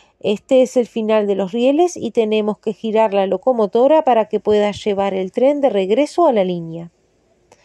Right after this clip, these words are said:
Por supuesto tendrían que hacer eso, pero Laura nunca antes lo había pensado. Ahora sabía a qué se refería Pa cuando hablaba de los tiempos maravillosos que vivían.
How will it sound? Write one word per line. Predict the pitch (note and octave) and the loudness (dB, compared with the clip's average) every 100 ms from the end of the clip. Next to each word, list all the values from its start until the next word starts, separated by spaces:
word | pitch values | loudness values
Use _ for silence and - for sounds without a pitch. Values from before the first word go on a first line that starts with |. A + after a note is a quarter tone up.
| _ _ _ | _ _ _
Por | B3 B3+ | -2 2
supuesto | D#4+ B3 B3+ B3 C#4 | 0 2 0 2 -2
tendrían | C4+ A3+ G#3 A3+ A3+ | 0 0 0 0 -2
que | G3+ | -2
hacer | F#3 - F#3 | -6 -4 -2
eso, | G3 - F3+ F3+ _ _ - | -2 0 -4 -4 _ _ 0
pero | A3+ A3+ | 2 4
Laura | A3+ A3 A3 A3 | 2 2 0 0
nunca | A#3 B3 A3 G#3+ | 0 0 0 0
antes | B3+ C#4+ D#4+ | 0 0 0
lo | B3+ G#3+ | 4 4
había | G3+ B3 D4+ | 4 2 2
pensado. | A3 F3+ - D#3+ D#3+ E3 _ _ _ - | 2 -2 -6 -10 -10 -16 _ _ _ -4
Ahora | F#3+ F#3+ G3 A3 C4 | 0 4 4 4 2
sabía | - A#3 G#3 G#3+ A3 A#3+ | 2 2 2 0 2 2
a | A3 | 0
qué | G#3+ | -4
se | - A3+ | -4 -4
refería | G3+ - G3 G3+ G3+ - | -4 -6 -4 -2 -2 0
Pa | C4+ D4 | 0 0
cuando | D4 C4+ G#3 | 0 2 2
hablaba | G3 G3+ G#3+ G#3+ | 2 4 2 2
de | G3 | 0
los | F#3+ | -4
tiempos | - G#3+ G#3+ G#3 | -6 -4 -2 -6
maravillosos | F#3 F#3+ F#3 F#3 C4+ C4+ D#4+ - | -2 -2 -2 -2 -2 -2 -4 -6
que | - | -2
vivían. | G3+ F#3 E3+ E3 D#3+ | -2 -2 -8 -10 -12